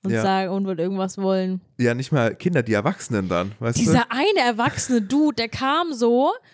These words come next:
Speaker 1: und schaute so richtig komisch und du kamst und, und du bist so auf ihn zu, so, „Da kann ich irgendwas helfen?“ Der so, „Nee, ich hab mich nur umgeguckt.“
Speaker 2: Ja.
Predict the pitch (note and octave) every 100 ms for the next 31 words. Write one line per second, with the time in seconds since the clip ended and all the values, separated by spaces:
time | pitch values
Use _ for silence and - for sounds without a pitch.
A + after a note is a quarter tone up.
0 | _ - A#3 - C4 B3+ D#4+ C4 A#3+ -
1 | C#4+ - B3 B3 C4+ C4+ D4 B3 B3+ B3+
2 | C4+ A#3+ A#3 B3 B3 A#3+ B3+ B3+ A#3+ A#3
3 | G#3+ C#4+ B3+ C4+ E4 E4 C4+ C#4 D#4 D4+
4 | C#4 A#3+ A#3+ - _ _ _ G3+ G#3+ A3+
5 | A3+ A3 A#3 - G#3+ - A3+ A#3 A3+ -
6 | A3+ G#3 B2+ C#3 C#3+